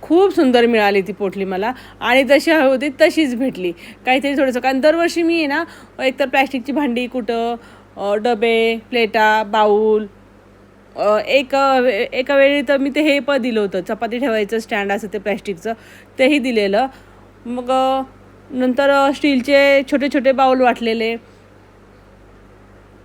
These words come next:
छोटे छोटे, अ, ग्लास, हे सगळं दिलं होतं. म्हणून म्हटलं ह्या वर्षी थोडंसं काहीतरी वेगळं,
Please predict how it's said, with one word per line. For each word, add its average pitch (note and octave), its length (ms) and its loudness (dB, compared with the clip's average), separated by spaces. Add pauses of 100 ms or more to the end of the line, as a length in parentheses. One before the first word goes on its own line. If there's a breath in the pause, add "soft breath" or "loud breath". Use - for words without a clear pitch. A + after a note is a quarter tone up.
(220)
छोटे C4 160 0
छोटे, B3 260 -2
अ, A#3+ 60 0 (760)
ग्लास, A3 540 4 (220)
हे B3+ 100 0
सगळं C#4 240 0
दिलं B3+ 180 -2
होतं. G3+ 180 -4 (360 loud breath)
म्हणून D4+ 140 -4
म्हटलं C#4+ 220 0
ह्या C#4 140 2
वर्षी C4 200 0
थोडंसं B3 340 -2
काहीतरी A#3+ 340 -4
वेगळं, C4 320 0